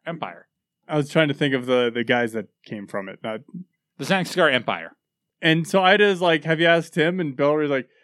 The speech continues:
Speaker 2: "No, he only said he, he'd tell me if I joined the Corps." And <laughs> I just like, "So join."
Speaker 1: And Bellry's like, "Nah, I can't pull off a skull and crossbones like you can."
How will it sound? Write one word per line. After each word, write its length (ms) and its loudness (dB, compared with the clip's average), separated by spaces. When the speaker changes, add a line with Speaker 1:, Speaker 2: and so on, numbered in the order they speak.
Speaker 2:
"No, 160 6
he 100 6
only 200 2
said 420 4
he, 260 -2
he'd 180 -2
tell 200 2
me 140 0
if 120 -4
I 100 2
joined 300 0
the 60 -2
Corps." 400 0
And 360 -4
<laughs> 200 -8
I 120 4
just 120 -2
like, 120 0
"So 160 2
join." 680 2
Speaker 1:
And 100 -10
Bellry's 320 0
like, 160 -2
"Nah, 280 2
I 60 2
can't 220 -2
pull 140 0
off 220 2
a 100 -4
skull 300 -2
and 100 -6
crossbones 540 -4
like 180 -4
you 120 -6
can." 320 -12